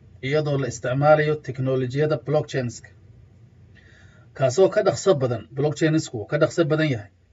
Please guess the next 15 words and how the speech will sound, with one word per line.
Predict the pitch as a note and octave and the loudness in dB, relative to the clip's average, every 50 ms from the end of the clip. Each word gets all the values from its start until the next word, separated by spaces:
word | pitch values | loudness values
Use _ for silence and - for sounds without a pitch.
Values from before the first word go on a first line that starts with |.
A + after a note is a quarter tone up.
| _ _ _ _ - | _ _ _ _ -8
oo | C3 B2 | -8 -4
ka | - - G#3 E3+ F#3 | -2 0 2 2 2
ammaansan | F3 E3+ E3+ D#3+ D#3 C#3+ F3+ F#3 F#3+ | 4 6 6 6 6 4 2 0 0
yahay | F#3 E3+ F3 F3+ F3+ F3+ - _ _ _ _ _ _ _ - | 0 2 2 2 0 0 -4 _ _ _ _ _ _ _ -4
hababka | C#3+ D3+ F3 F3 F3 E3+ | 0 2 2 2 2 0
bankiyadu | D#3+ C#3 D3 C3+ - C#3+ D3 D#3+ E3 D#3+ D#3+ | -2 -2 -2 -4 -4 0 2 2 2 2 -2
isticmaalaan. | B2+ - - B2+ B2+ C3 C3+ C3 C3 A#2+ - - - _ _ _ _ _ _ _ _ _ _ _ _ _ _ - - _ _ _ | -6 -6 -6 -4 0 2 2 4 4 2 2 -2 -6 _ _ _ _ _ _ _ _ _ _ _ _ _ _ -20 -20 _ _ _
Umana | C3+ C3+ D#3 F3+ F#3+ F#3 | -2 0 0 2 2 2
baahna | D#3+ E3 E3 D#3+ D#3+ D#3 | 4 4 4 4 4 2
blockchain-ku | D3 D#3 E3+ E3+ E3 - D#3+ D#3 D3 - - A#2+ A2 - - _ _ - | 2 4 2 2 2 0 0 0 0 -2 -4 -6 -8 -10 -14 _ _ -8
waraaqo | - B2 B2+ C3+ C3+ C3+ C3 D#3+ D#3+ D#3+ - - - | -4 0 2 4 2 2 2 0 -2 -2 -2 -6 -10
iyo | A#2+ A#2+ A2+ | -10 -10 -10
foomam | - - C3+ C3+ C3+ D3+ E3 E3 | -8 -4 -4 0 2 2 2 2
la | B2+ A#2+ A2 | 0 -2 -2
buuxbuuxinayo | A#2+ C#3 C#3 C3+ C3+ C#3+ C#3+ C#3 E3 F3+ E3+ E3 E3 E3+ E3+ E3+ E3+ | -2 -2 -2 -2 -4 -4 -4 -2 0 2 4 4 6 4 4 2 0